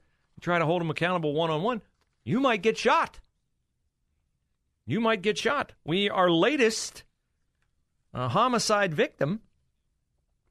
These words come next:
a man who has not been identified as of today, uh, was, uh, shot forty-six hundred block of Sawmill Road. That's not an area of town where you think people are gonna get shot and killed.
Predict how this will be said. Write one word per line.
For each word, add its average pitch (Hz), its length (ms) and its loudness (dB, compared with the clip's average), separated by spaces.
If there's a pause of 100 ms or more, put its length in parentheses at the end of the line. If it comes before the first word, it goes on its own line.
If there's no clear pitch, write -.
(260)
a 135 420 2
man 156 280 2
who 170 120 4
has 131 120 -2
not 165 140 2
been 160 120 0
identified 139 560 0
as 139 160 2
of 135 140 -2
today, 170 680 -2 (1700)
uh, - 180 -20
was, 127 680 -4
uh, 147 440 2 (1300)
shot 165 460 -2 (340)
forty-six 185 680 -2
hundred 190 240 0
block 170 320 0
of 131 80 -6
Sawmill 170 420 0
Road. 220 200 -2
That's 220 260 -8
not 285 180 -8
an 269 100 -8
area 262 300 -6
of 208 120 -8
town 262 340 -4
where 220 100 -6
you 202 80 -4
think 226 260 -8
people 269 280 -6
are 226 40 -6
gonna 254 160 -12
get - 180 -14
shot - 260 -6
and - 120 -8
killed. - 400 -4